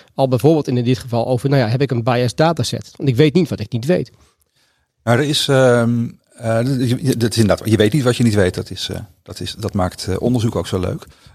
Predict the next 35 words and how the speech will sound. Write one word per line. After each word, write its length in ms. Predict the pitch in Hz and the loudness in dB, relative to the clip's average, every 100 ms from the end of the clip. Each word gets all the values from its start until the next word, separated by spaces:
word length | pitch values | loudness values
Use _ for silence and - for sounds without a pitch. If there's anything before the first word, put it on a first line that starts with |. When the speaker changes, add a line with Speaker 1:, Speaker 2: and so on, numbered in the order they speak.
| - | -2
Speaker 2:
Ehm, 640 | 143 139 135 135 131 131 127 - _ _ _ _ _ _ _ _ - - - - | 2 4 4 4 0 -2 -4 -14 _ _ _ _ _ _ _ _ -20 -20 -20 -4
dat 160 | 156 185 | -2 2
is 180 | 160 | 2
een, 200 | 170 156 | 2 2
eh, 380 | 139 131 120 - | 2 4 2 0
eh, 800 | 123 120 113 110 110 - 101 110 | -4 -2 0 -2 -4 -6 -6 -6
eh, 60 | 113 123 - | -8 -12 -20
dat 220 | - 151 | -8 -4
is 160 | - - | -2 -2
een 80 | 160 | -2
vraag 280 | - 196 | 0 0
die 100 | - | 2
je 60 | 160 | 2
niet 160 | 185 - | 2 2
altijd 280 | 160 151 | 2 0
van 120 | - 143 | 0 -2
tevoren 360 | 131 151 139 | 0 0 0
kan 140 | - 123 | 0 0
beantwoorden. 600 | 123 - 107 87 85 - - _ - | 2 0 -2 -4 -6 -12 -20 _ -2
En 80 | |
ik 60 | 143 | 2
wou 100 | 160 | 2
nog 100 | 160 | 4
heel 200 | 185 208 | 4 4
even 160 | 185 - | 2 0
aanhaken 460 | 170 165 143 - | 0 2 0 0
op, 100 | - | -6
op, 260 | - - 113 | -6 -8 -10
op 140 | - | -8
dat, 180 | 120 - - | -8 -8 -14
eh, 220 | 120 117 | -12 -8
eh, 220 | 123 120 120 107 | -6 -4 -6 -6
eh, 260 | 131 - 110 | -8 -6 -6
dat, 140 | 113 _ | -6 _
dat 160 | 117 | -8